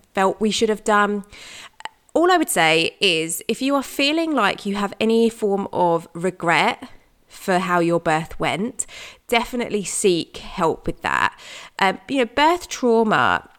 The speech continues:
it's a really big thing, and giving birth is such a huge thing in your life that it really can affect you for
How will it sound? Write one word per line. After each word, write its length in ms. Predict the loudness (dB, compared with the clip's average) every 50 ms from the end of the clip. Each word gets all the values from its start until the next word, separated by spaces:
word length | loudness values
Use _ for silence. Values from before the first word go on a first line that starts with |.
| _ -8
it's 160 | -6 -6 -6
a 40 | -4
really 300 | -2 -2 0 0 0 0
big 320 | 2 2 2 2 2 -2
thing, 420 | -4 0 2 2 4 2 2 0 -2
and 260 | -2 -2 -2 -2 -4 -8 _ -20 -14 -8 -6
giving 240 | -4 -2 -2 -2 0
birth 240 | 0 0 0 0
is 120 | -2 -4 -2
such 280 | -2 -4 -4 -4 -4
a 60 | -6 -6
huge 420 | -6 -4 -2 -2 -2 -2 -2 -2
thing 160 | -2 -2 -4
in 60 | -4
your 140 | -4 -2 -2
life 420 | 0 2 2 2 0 -2 -6 -8 -6
that 120 | -4 -4
it 160 | -4 -4 -4
really 380 | -4 -4 -2 -2 -2 -2 -4 -6 _ -18 -12
can 360 | -6 -2 0 0 0 0 -2 -4
affect 540 | -6 -8 -4 -4 -4 -4 -4 -8 -10 -6 -4
you 320 | -2 -2 -2 -2 -4 -6 -8 -12 -18 -20 -20 -20 -20 _
for 480 | _ -14 -4 0 4 4 6 6 4